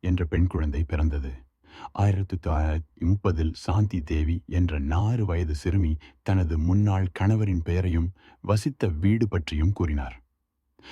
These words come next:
"முந்தைய ஜென்மத்தில் உத்தரப்பிரதேச மாநிலம் மதுராவில் பிறந்தேன். கேதர்நாத் என்பவரை திருமணம் செய்தேன். குழந்தை பிறந்ததும்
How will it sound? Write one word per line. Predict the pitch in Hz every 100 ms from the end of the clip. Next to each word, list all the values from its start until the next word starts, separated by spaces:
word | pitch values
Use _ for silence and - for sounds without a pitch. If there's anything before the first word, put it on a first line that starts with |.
| - -
"முந்தைய | 101 131 139 123
ஜென்மத்தில் | 92 90 90 - 80 80 - _
உத்தரப்பிரதேச | 101 101 - 139 107 87 90 92 92
மாநிலம் | 78 80 78 78 - 80
மதுராவில் | 82 95 110 82 80 80
பிறந்தேன். | 73 71 67 67 - _ _ _ _ _ _ -
கேதர்நாத் | 107 120 131 113 101 -
என்பவரை | 85 78 76 73 80 92 _
திருமணம் | 113 110 101 80
செய்தேன். | 80 73 67 65 _ _ _ _ _
குழந்தை | - 113 139 143 110
பிறந்ததும் | 90 87 82 76